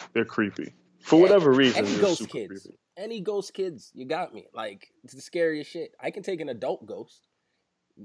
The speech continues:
Speaker 2: little girl ghost, or shit, little boy ghost. I, I can't do it. Dolls that come to life. Uh, there was, like, that creepy ass movie. I almost bought a ticket for it, and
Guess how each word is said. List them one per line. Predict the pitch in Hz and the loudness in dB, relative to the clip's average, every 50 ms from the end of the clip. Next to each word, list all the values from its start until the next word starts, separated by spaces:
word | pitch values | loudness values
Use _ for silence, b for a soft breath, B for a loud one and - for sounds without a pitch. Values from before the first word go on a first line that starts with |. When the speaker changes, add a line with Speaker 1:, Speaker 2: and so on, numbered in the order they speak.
| - - | -20 -16
Speaker 2:
little | 110 117 151 208 233 247 | -10 -8 -6 -4 -2 -4
girl | 208 165 143 147 185 208 214 220 | -4 -4 -4 -2 -2 -2 -2 -6
ghost, | 202 180 208 220 214 247 - - - | -6 -6 -8 -8 -8 -10 -10 -12 -12
or | 123 113 110 113 113 - - _ _ _ _ _ _ _ _ _ _ | -10 -10 -10 -10 -12 -14 -16 _ _ _ _ _ _ _ _ _ _
shit, | - - 180 - - - | -20 -16 -14 -14 -12 -8
little | 135 156 196 175 | -6 -6 -4 -4
boy | 151 175 214 151 156 | -6 -6 -6 -6 -6
ghost. | 113 104 - - - - - | -8 -10 -12 -14 -20 -20 -14
I, | - 117 113 - | -12 -10 -10 -10
I | - | -12
can't | - 147 147 139 | -12 -12 -12 -10
do | 143 156 165 | -10 -10 -10
it. | - - _ _ _ _ _ _ _ _ _ 92 | -12 -16 _ _ _ _ _ _ _ _ _ _
Dolls | 92 127 123 131 139 143 143 135 | -8 -8 -6 -4 -6 -6 -6 -8
that | 143 127 - | -10 -12 -8
come | - 143 135 127 | -10 -10 -10 -10
to | 127 | -12
life. | 107 107 117 127 135 131 127 120 - - _ _ _ _ _ _ _ _ _ _ _ _ _ _ _ _ | -12 -12 -10 -10 -8 -10 -10 -12 -14 -20 _ _ _ _ _ _ _ _ _ _ _ _ _ _ _ _
Uh, | - 110 107 104 104 87 82 _ _ _ _ _ _ _ _ _ | -12 -10 -10 -10 -12 -14 -16 _ _ _ _ _ _ _ _ _
there | 151 185 | -10 -10
was, | 226 180 | -8 -8
like, | - 101 - - | -10 -10 -10 -14
that | - - | -16 -18
creepy | - - - 202 180 147 131 113 | -14 -10 -8 -8 -8 -8 -8 -8
ass | 104 98 - - | -10 -10 -12 -16
movie. | 104 92 90 87 - - | -18 -18 -18 -20 -14 -12
I | 117 123 - - _ - | -12 -12 -12 -14 _ -2
almost | 151 202 214 220 190 151 | -2 -2 -2 -2 -6 -4
bought | 160 175 160 147 | -4 -4 -4 -4
a | |
ticket | - - 175 156 156 160 - | -6 -8 -8 -8 -8 -12 -12
for | - 156 156 151 151 | -10 -8 -8 -8 -8
it, | - - _ _ _ _ _ _ _ _ _ | -12 -16 _ _ _ _ _ _ _ _ _
and | - 127 127 123 123 123 123 117 113 104 - | -10 -8 -8 -8 -8 -10 -12 -12 -14 -16 -20